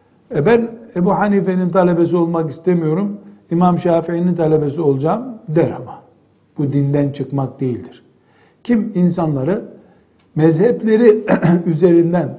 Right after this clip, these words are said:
tenkit etmeye kalkıyorsa batıl bir iş yapıyordur. Fakat kendisini mezhep yapmak isteyen birisi varsa karşımızda, ne Ebu Hanife'si, ne Ahmet'i de-, deyip de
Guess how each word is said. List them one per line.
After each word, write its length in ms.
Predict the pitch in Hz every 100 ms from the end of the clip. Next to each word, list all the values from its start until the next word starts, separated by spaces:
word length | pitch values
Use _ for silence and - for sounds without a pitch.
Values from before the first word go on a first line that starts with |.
| -
tenkit 340 | 147 156 180
etmeye 400 | 160 139 135 123
kalkıyorsa 580 | 117 120 117 143 180 180
batıl 560 | 143 139 135 175 165 127
bir 120 | 120
iş 180 | 107 -
yapıyordur. 580 | - - 73 - - _ _ _ _ _ _ _ _ _ _ _ _ _ _ _
Fakat 440 | 208 202 156 - - - _ _ _ _ _ _ _ _ _ _ _ -
kendisini 720 | 147 156 160 180 175 262 320
mezhep 560 | 302 269 185 247 247 247
yapmak 480 | 269 - 180 160
isteyen 480 | - - 156 139 131
birisi 380 | 131 131 120 175
varsa 360 | 123 110 - 113
karşımızda, 840 | 113 98 - 95 87 95 95 123 - _ _ _ _ _ _ _ _ _ _
ne 100 | 185
Ebu 340 | 240 180 180 135
Hanife'si, 680 | 139 120 131 107 120 101 110
ne 140 | 262
Ahmet'i 560 | 208 143 143 135 131 120
de-, 360 | 120 143 160
deyip 360 | 135 156 156 -
de 180 | 127